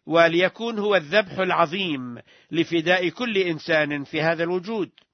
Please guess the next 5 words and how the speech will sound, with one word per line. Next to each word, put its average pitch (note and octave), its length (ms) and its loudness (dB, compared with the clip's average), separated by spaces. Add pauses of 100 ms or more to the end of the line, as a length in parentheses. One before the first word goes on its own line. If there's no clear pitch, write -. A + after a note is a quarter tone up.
(440)
والذبح F3 460 2
العظيم D#3+ 760 -2 (400)
أو F#3+ 160 6
خروف G3 500 0
الأضحية C#3+ 840 -4